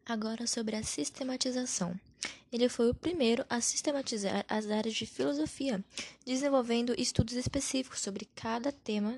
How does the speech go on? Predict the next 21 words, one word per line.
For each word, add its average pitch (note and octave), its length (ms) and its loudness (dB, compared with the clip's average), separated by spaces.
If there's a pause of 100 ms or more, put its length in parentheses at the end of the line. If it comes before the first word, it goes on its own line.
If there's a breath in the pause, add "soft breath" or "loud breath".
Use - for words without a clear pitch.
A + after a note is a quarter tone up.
de G#3+ 160 -6
filosofia, A3+ 640 -2 (300)
ok? - 340 -8 (1040 soft breath)
Agora A3 340 -4
sobre G#3+ 300 -2
metafísica. G#3 1040 -2 (540 loud breath)
Metafísica C#4 640 0
é C#4 60 4
o C4+ 100 4
nome B3 300 4
de A#3 100 2
um C4 100 0
tratado A#3 760 0
de - 100 -4
dez A#3+ 380 4
livros G3+ 440 4 (440 loud breath)
que C#4 180 6
antes D4 460 4
era A#3 200 8
chamado F#3 380 6
de F3+ 180 -2